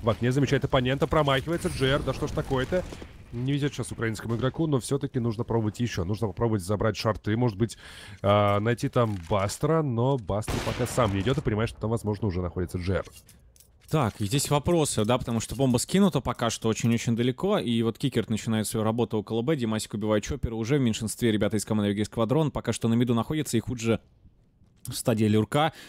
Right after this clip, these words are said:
Speaker 2: под Б. Найдёт ли Кикерт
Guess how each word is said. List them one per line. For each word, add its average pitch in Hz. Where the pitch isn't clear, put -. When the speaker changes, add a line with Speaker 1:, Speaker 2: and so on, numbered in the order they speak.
Speaker 2:
под 135
Б. 131
Найдёт 120
ли 127
Кикерт 127